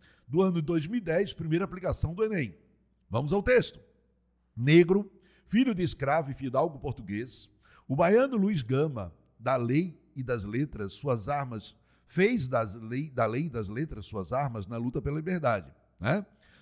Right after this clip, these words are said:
Foi vendido ilegalmente como escravo por seu pai para cobrir dívidas de jogo. Sabendo ler e escrever, aos dezoito anos de idade, conseguiu prova-, provas de que havia nascido livre. Autodidata, advogado, sem diploma, fez do direito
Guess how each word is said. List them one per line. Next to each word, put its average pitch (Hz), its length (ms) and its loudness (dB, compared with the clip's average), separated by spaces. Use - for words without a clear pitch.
Foi 143 200 0
vendido 156 420 -2
ilegalmente 127 480 -2
como 110 100 -14
escravo 117 400 -2
por 123 140 -8
seu 151 160 -4
pai 127 220 -4
para 170 180 -6
cobrir 170 300 -2
dívidas 175 420 -4
de 208 100 -6
jogo. 131 380 -6
Sabendo 269 400 0
ler 185 220 6
e - 20 2
escrever, 117 540 -4
aos 117 220 0
dezoito 143 340 -2
anos 117 180 -4
de 101 60 -6
idade, 123 360 -4
conseguiu 170 440 -2
prova-, 101 560 -4
provas 127 520 2
de - 80 -10
que - 120 -10
havia 117 280 -6
nascido 151 340 -6
livre. 208 380 -2
Autodidata, 117 840 -4
advogado, 104 640 -4
sem 104 160 -2
diploma, 117 600 -6
fez 233 220 0
do 220 100 -4
direito 151 640 2